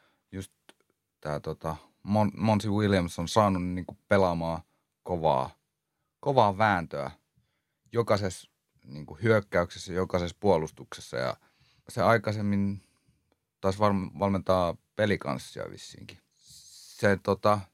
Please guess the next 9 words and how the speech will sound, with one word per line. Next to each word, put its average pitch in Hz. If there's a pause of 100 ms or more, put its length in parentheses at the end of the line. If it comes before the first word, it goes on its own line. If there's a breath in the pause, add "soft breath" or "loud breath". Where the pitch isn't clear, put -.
(100)
se -
on 98
tosi 110
kritisoitu 87
valmentaja 64
myös 69
ollut 76
aikoinaan. 55 (960 soft breath)
Mutta 92